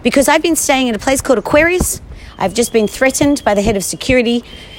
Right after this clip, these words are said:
that he has called the police and he is actually, <sighs> um, put a section, I don't know what it's called, to the, something about mental health. Anyway, I can't remember the code.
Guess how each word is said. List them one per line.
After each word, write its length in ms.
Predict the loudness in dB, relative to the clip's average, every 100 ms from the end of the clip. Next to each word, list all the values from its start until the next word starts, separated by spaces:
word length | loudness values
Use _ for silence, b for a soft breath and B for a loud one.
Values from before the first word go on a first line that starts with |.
| B B
that 160 | 2 2
he 420 | 2 4 4 4
has 240 | 2 0 0
called 280 | 2 2 2
the 60 |
police 540 | -4 0 2 0 -4 -8 -16 -18 B B B B
and 220 | -4 -4
he 440 | 0 0 0 0 -2
is 120 | -2
actually, 560 | -4 -2 -2 0 0 -2 -4 -8 -16 -20 B B B B B B B -16 -6
<sighs> 1300 | -4 -2 -4 -10 -16 -20 -20 -20 -20 -20 -20 -8 0
um, 640 | 2 4 2 2 0 -2 B B B -18 B B B B B B B B B -20 -20 -20 -4
put 180 | 0 2
a 100 | 2
section, 560 | 0 -2 0 0 2 2
I 220 | 2 0
don't 140 | -2 -2
know 100 | 0
what 140 | 0
it's 120 | -2
called, 540 | -6 -4 -2 -2 -4 -8 -14 B B B B B
to 300 | 0 2 2 0 0
the, 140 | -2 -6
something 380 | -4 -2 0 0
about 240 | 2 2
mental 360 | 0 0 -2 -4
health. 200 | -4 0
Anyway, 280 | 2 2 2
I 80 | 0
can't 300 | -2 -2 -2
remember 300 | 0 0 0
the 80 | -2
code. 400 | -2 0 0 -2